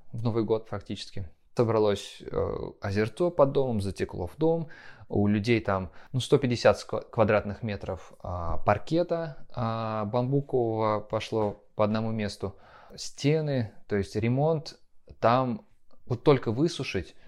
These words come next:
только вот высушить будет, наверное, тысяч тридцать долларов. Сделать безопасным и сухим обратно.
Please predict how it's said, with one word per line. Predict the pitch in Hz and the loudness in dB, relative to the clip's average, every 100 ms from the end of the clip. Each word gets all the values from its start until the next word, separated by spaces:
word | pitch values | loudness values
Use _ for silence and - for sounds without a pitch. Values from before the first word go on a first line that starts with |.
| - | 2
только | 127 120 104 | 2 4 0
вот | 104 104 | 0 -2
высушить | 120 120 95 87 82 - _ - - - | -4 -4 -8 -10 -12 -18 _ -20 -20 -12
будет, | 107 120 131 123 107 - | -4 0 2 0 -2 -8
наверное, | 104 95 113 117 104 98 73 - | -6 -2 0 0 -2 -4 -6 -6
тысяч | 117 110 104 - - | -6 -4 -8 -10 -6
тридцать | - 123 120 113 | 0 0 2 0
долларов. | 101 107 90 73 - - - - - | 4 2 2 -4 -12 -20 -20 -20 -10
Сделать | 104 120 113 - | 4 8 8 6
безопасным | 107 110 - 143 143 117 | 2 2 6 4 4 -4
и | - | -4
сухим | 110 113 - 107 90 76 | -6 -6 -4 -2 -2 -4
обратно. | 101 92 98 80 - | -8 -2 -2 -2 -6